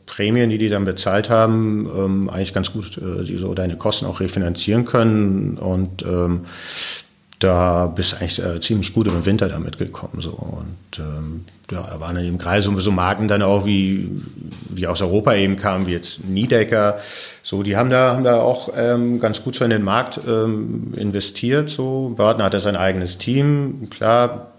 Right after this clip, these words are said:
die, das war ein relativ geschlossenes Team, da war es dann schon ein bisschen schwieriger reinzukommen. Ähm, aber es gab halt genügend andere Brands, die auch in Europa entstanden sind und die, klar, die haben Sportler gesucht und, und,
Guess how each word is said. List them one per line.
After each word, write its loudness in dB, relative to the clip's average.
die, -6
das -8
war -2
ein -2
relativ -2
geschlossenes -8
Team, 0
da -2
war -2
es -4
dann -6
schon -8
ein -6
bisschen -8
schwieriger 2
reinzukommen. 0
Ähm, 4
aber 4
es 0
gab 0
halt 2
genügend 2
andere 0
Brands, 2
die 0
auch -2
in -2
Europa 2
entstanden 0
sind 2
und 2
die, 2
klar, 0
die 2
haben 0
Sportler 2
gesucht 0
und, 0
und, 0